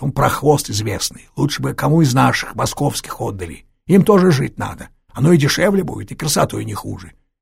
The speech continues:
Где деньги-то возьмем? Нет ведь денег. А Гигичкори Петьке, вашему дачу в Алабине, разрисовать обещал.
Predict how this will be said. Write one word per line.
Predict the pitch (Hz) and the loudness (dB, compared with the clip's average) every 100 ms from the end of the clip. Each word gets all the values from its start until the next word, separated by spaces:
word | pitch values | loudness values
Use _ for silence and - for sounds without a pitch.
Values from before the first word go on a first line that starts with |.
| _ | _
Где | 87 101 | -4 -2
деньги-то | 107 120 101 - | 2 2 2 -4
возьмем? | - 90 101 87 - _ - | -6 -6 -4 -6 -6 _ -2
Нет | 147 156 | 0 0
ведь | 143 92 | -2 0
денег. | 127 131 110 - - _ _ _ _ | 2 2 0 -8 -20 _ _ _ _
А | 113 | -4
Гигичкори | 110 127 107 - 185 185 | -2 -2 -2 2 4 4
Петьке, | 143 127 - - - - | 4 0 -2 -14 -10 -6
вашему | - - 123 | -6 -4 0
дачу | - - - | 0 0 -2
в | - | 2
Алабине, | 147 123 101 104 101 | 4 2 0 -4 -2
разрисовать | 107 - - - - - | -2 0 0 0 -2 -4
обещал. | - - - - | -6 -6 -6 -10